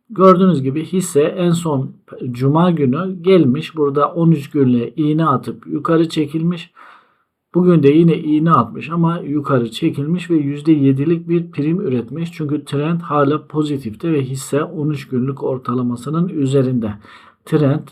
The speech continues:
takibi devam. On üç günlük ortalamanın üzerinde olduğu sürece trend pozitif. Peki bir, e, Ichimoku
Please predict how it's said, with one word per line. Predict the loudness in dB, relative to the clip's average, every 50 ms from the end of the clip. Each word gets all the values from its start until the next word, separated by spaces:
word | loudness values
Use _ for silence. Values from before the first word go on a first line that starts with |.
| _ _
takibi | -4 0 0 0 0 -2 -4 -6 -2 0 2 2 2 0 -2 -4
devam. | 0 0 2 2 2 0 -2
On | -2 -4 -4 -2
üç | -2 -4 -6 -6
günlük | -2 0 0 0 0 -2
ortalamanın | -2 -2 -2 -4 -6 -6 -6 -4 -4 -4 -4 -4
üzerinde | -6 -8 -6 -4 -2 -2 -2 -2 -4 -6
olduğu | -8 -8 -4 -4 -2 -2 -2 -4 -6
sürece | -8 -8 -8 -6 -6 -4 -4 -4 -4 -4 -4 -6 -10 -18 _ _ _ _ _ _ _ _ _ _ -6
trend | -2 2 2 2 2 0 -2 -8 _
pozitif. | -4 0 2 2 2 2 -2 -4 -6 -12 -12 -12 -16 _ _ _ _ _ _ _ _ -20 -20 -20 -20 _ _ _ _ _ _ _ _
Peki | 2 2 4 4 4 2 2 4
bir, | 4 4 4 4 2 0 -6 -12 _ _ _ _ _ _ _ _ -8
e, | -6 -4 -2 -2 -4 -4 -6 -10 -14 _ _
Ichimoku | -6 -6 -4 -2 0 2 4 4 4 4 4 4 6 6 6 4 0 -10